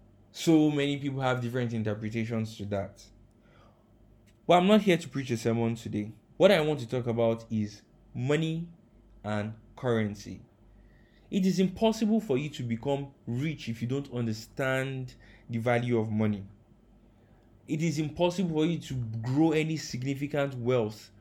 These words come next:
without understanding how money works, its characters, its attributes, what makes money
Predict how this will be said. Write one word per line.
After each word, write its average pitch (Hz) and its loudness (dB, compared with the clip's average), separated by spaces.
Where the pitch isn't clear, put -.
without 156 0
understanding 151 -2
how 139 0
money 139 -2
works, 123 0
its 120 -6
characters, 139 -2
its 110 -6
attributes, 117 -4
what 170 4
makes 147 -4
money 127 -2